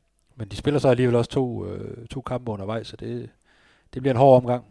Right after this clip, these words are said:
tror jeg, for, for spillerne rent, øh, rent fysisk. Og så den,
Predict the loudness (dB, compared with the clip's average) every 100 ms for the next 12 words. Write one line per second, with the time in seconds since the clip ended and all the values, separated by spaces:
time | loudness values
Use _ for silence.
0 | -20 -8 -2 -2 -2 -8 -8 -14 -20 -14
1 | -12 -8 -8 -8 -8 -10 -12 -18 -16 -14
2 | -10 -8 -8 -8 -12 -12 -16 -20 -20 _
3 | _ -20 -20 -20 _ _ -12 -4 -4 -4
4 | -14 -16